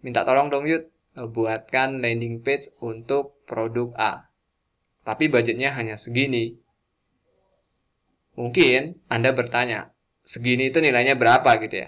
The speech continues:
Yang jelas nilainya jauh di bawah nilai rata-rata jasa create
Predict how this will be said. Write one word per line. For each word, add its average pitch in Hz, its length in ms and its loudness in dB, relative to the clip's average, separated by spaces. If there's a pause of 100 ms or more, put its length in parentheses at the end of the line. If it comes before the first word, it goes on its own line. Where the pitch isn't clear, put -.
Yang 120 220 0 (140)
jelas 135 280 4
nilainya 127 560 0
jauh 175 520 6
di 117 120 -6
bawah 117 640 2
nilai 123 320 0
rata-rata 117 800 -2 (560)
jasa 117 640 -2 (560)
create 135 480 -2